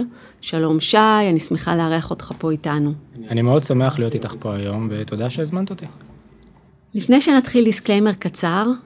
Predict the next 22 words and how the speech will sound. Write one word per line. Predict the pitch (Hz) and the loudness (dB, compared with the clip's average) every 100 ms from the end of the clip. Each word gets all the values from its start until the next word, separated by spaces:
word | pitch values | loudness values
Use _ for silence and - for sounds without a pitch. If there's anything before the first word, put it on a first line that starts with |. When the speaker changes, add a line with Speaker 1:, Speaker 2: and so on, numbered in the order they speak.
| - 175 | -12 -6
Speaker 1:
הפודקאסט | 226 226 247 240 | 0 2 2 2
מיועד | 190 185 190 | 4 4 4
להשאיר | 180 151 190 185 | 2 0 0 0
את | 185 | 0
הידע | 175 175 | 0 0
הכללי | - 165 170 | -2 0 0
שלכם, | 190 208 208 214 208 208 | 2 -2 -2 -2 0 -2
כל | - 247 240 | 2 4 6
מה | 233 | 4
שנאמר | 226 214 208 208 | 4 2 2 2
בפודקאסט | 190 196 202 202 - 196 190 - - - - - | 0 -2 -2 -4 -2 -2 -2 -6 -12 -20 -20 -6
הוא | 185 | 0
בוודאי | 175 156 180 196 208 | 0 2 2 4 4
לא | 190 | 4
ייעוץ | 175 170 - | 2 0 -2
משפטי | 156 - 170 220 185 | -4 -4 -4 0 2
ולא | 180 | 2
מחליף | 170 - 170 151 | 0 0 -4 -4
כזה. | - 143 147 151 - - - | -8 -6 -6 -10 -18 -20 -8
ועכשיו | 170 - - 320 190 | -6 -4 -2 0 0
אליך | 185 214 170 | -2 -4 -6
שי, | - | -6